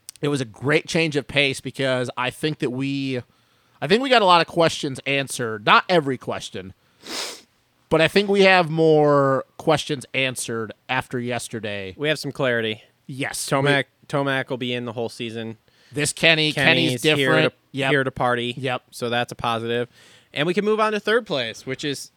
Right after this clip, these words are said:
Speaker 2: Chase Sexton goes four two for three
Speaker 1: Yep.
Speaker 2: overall, third overall.
Speaker 1: Yep.
Speaker 2: You wanna walk back anything on Sexton, or you're
Speaker 1: No,
Speaker 2: still
Speaker 1: why, why would I have to walk back? What, what would I have to be walked back? Two things got proven. The first moto, when he gets a bad start, he doesn't go to the front.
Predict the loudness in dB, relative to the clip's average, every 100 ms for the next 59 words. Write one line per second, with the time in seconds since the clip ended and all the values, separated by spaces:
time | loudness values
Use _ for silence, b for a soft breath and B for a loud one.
0 | -10 -4 -4 -2 -2 -2 -6 -4 -4 -4
1 | -4 -4 -4 -6 -6 -10 -8 -6 -4 -4
2 | -6 -4 -4 -4 _ _ -6 -4 -2 -2
3 | -2 -4 -4 -4 -4 -4 -4 -6 _ -6
4 | -6 -4 -8 -8 -10 _ -6 -4 -4 -4
5 | -6 -6 -8 -10 -8 -10 -8 -8 -10 -8
6 | -8 -8 -10 -8 -6 -2 0 2 4 4
7 | 2 0 -4 -2 0 2 0 0 2 2
8 | 2 0 0 -2 -2 0 4 6 6 4
9 | 4 4 4 4 2 0 0 -4 -2 0
10 | 2 0 4 4 4 -2 -12 _ -18 0
11 | 0 2 4 6 4 2 -2 -2 0 0
12 | 0 2 2 2 -2 -4 -2 2 2 2
13 | -2 -2 -2